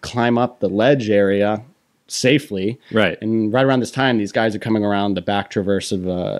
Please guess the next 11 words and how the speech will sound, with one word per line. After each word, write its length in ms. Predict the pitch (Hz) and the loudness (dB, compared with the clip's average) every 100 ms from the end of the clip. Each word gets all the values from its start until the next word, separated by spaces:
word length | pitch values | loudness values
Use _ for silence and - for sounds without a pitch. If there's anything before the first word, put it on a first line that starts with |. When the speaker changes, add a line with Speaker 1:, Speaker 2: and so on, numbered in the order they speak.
| - | -4
Speaker 1:
the, 140 | 92 | -4
the 100 | 87 | -4
summit, 360 | 90 120 113 98 | -2 0 2 0
and 100 | 107 | -2
they're 80 | 110 | 0
like, 180 | 110 | 0
"Hey 160 | 180 190 | 2 0
guys, 400 | 160 156 156 139 | 2 0 0 0
like, 320 | 127 120 113 - - _ _ _ | 0 0 -2 -12 -20 _ _ _
you 80 | 101 | -4
know, 200 | 95 92 | -2 -4